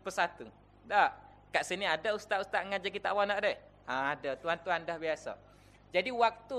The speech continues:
kita duduk mengaji tu, tuan guru saya dia pesan kepada kami semua. Dia kata manusia-manusia yang hidup atas muka bumi ni, ada manusia yang dikurniakan pangkat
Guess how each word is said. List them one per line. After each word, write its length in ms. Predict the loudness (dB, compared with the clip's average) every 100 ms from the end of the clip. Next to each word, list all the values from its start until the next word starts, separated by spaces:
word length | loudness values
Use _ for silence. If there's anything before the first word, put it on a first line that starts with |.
| -4
kita 320 | -6 -2 0
duduk 320 | 2 0 -4
mengaji 400 | -4 -4 -4 -10
tu, 160 | -6 -6 0
tuan 160 | 0
guru 240 | 2 0 -4
saya 320 | -2 -2 -2
dia 80 | -4
pesan 480 | -6 0 2 2 0
kepada 320 | -2 -2 0
kami 320 | 0 0 -4
semua. 400 | -10 -8 -6 -8 -10 -20 -20 -16 0
Dia 160 | 2
kata 240 | 4 4 4
manusia-manusia 1120 | 2 0 -2 2 6 6 4 0 -6 0 2 2
yang 240 | 2 0
hidup 480 | -2 -6 0 0 2
atas 400 | -4 0 -2 -2
muka 320 | -8 -4 -4
bumi 400 | -2 -4 -4 -6
ni, 180 | -4 -6 -6 -16 -20 -20 -20 -20 -20 -20 -20 -8 4
ada 480 | 6 6 4 6 8
manusia 640 | 4 2 -6 -4 2 2
yang 400 | 0 0 0 0
dikurniakan 960 | -8 -4 -4 -4 -4 -2 -2 -2 -4 -2
pangkat 480 | -2 -2 -2 0 0